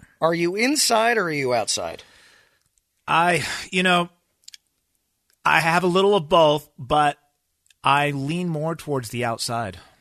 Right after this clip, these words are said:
Speaker 1: Okay. And w-, the next question, why?
Speaker 2: Two
Speaker 1: What is it
Speaker 2: reasons.
Speaker 1: a-, what is it about, uh,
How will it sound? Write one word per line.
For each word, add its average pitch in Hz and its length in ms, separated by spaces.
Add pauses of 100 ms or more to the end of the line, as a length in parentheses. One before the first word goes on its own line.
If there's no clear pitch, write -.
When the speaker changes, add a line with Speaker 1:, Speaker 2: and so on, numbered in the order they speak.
(420)
Speaker 1:
Okay. 135 460 (320)
And 143 280
w-, 143 140
the 143 140
next 156 220
question, 131 380
why? 127 400 (800)
Speaker 2:
Two 202 120
Speaker 1:
What 196 120
is 156 140
it 226 100
Speaker 2:
reasons. 196 180
Speaker 1:
a-, 165 40
what 226 140
is 240 160
it 233 120
about, 135 560 (920)
uh, - 40